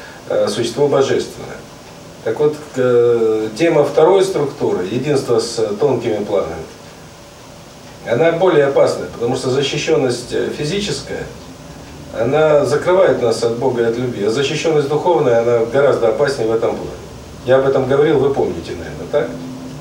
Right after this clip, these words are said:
Ну и духовная защищённость что даёт, когда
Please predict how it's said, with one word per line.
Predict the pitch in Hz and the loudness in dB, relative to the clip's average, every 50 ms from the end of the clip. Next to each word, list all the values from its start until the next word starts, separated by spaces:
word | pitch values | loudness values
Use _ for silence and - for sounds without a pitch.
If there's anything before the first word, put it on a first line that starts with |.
| - - - - - - - - - - - - - - - - - - | -14 -14 -14 -14 -14 -14 -14 -16 -16 -16 -16 -16 -16 -16 -16 -14 -14 -6
Ну | - 165 196 | -2 0 0
и | 220 | 2
духовная | 208 220 208 214 214 202 196 180 175 | 2 2 2 4 4 4 4 4 4
защищённость | 175 180 175 - - 175 - 185 180 160 151 147 - | 4 2 2 2 -2 -2 0 2 2 4 4 2 0
что | - - 175 165 151 | 0 0 0 2 2
даёт, | 147 139 123 110 101 - - | 4 2 2 0 -2 -4 -2
когда | - 120 120 120 117 120 113 113 | 0 0 0 4 4 4 4 4